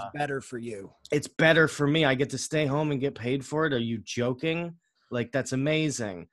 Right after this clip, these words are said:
Speaker 2: Where's
Speaker 1: Huh.
Speaker 2: all the money coming from? Yeah, I know. I'm already being taxed to death anyway. <laughs> It's like,
Speaker 1: Yeah.
Speaker 2: you make a goddamn bit of di-, it really doesn't make a damn bit of difference. And I think most New Yorkers are handling it that way 'cause, uh,
Speaker 1: Yeah.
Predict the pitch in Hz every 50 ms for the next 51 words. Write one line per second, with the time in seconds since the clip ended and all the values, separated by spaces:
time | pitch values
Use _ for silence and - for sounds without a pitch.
0 | _ _ - 240 302 359 339 339 359 339 320 339 339 330 349 339 330 - 349 349
1 | 359 359 320 - - 254 233 180 147 151 156 180 175 170 170 180 202 190 165 160
2 | 175 180 180 170 165 156 139 170 180 170 143 - - - 139 127 123 120 - -
3 | - - - - - - - - _ _ _ - - 143 117 104 - 156 151 151
4 | 143 - 147 147 156 160 147 131 123 - 151 - - - - - - - 370 370
5 | 807 - - 403 - - 285 - - - - - - 262 240 208 151 151 143 135
6 | 120 107 - - - 135 139 139 143 143 113 131 127 123 - 139 131 135 135 127
7 | 139 135 131 120 135 123 127 123 143 147 143 151 190 208 196 165 160 156 139 143
8 | 139 131 123 127 131 127 117 123 117 117 120 139 127 120 120 107 104 - - 151
9 | 156 160 170 160 202 196 175 165 165 160 - 147 139 139 139 135 123 110 117 107
10 | 113 107 117 123 120 113 117 113 107 101 95 - - 107 104 92 82 101 98 90
11 | 82 - _ _ _ _ _ _ _ - 147 135 107 135 135 123 120 117 113